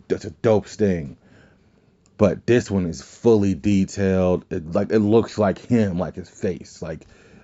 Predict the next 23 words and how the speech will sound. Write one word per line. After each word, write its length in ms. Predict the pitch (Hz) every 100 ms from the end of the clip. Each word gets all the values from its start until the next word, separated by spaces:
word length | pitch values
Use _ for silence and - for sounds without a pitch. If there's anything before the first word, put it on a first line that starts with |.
| _
it's 120 | - 95
amazing 540 | 85 92 98 95 90
for 100 | 85
the, 120 | 76 _ - _
at 140 | - 98
the 60 |
price 300 | - 135 117
point 280 | 110 120 107
you 60 | 90
get, 180 | 104 92
it's 140 | 82
a 40 |
twenty-two 360 | - 113 101 98
ninety-nine 520 | 101 95 98 92 90 -
price 260 | - 107 101
point. 340 | - 87 80 - - - _ -
It 140 | 95
looks 320 | 104 113 98
like 140 | 107 92
it's 180 | 92
a 40 | 92
Mezco 680 | 92 104 101 - 95 85 78
figure, 480 | 85 76 80 78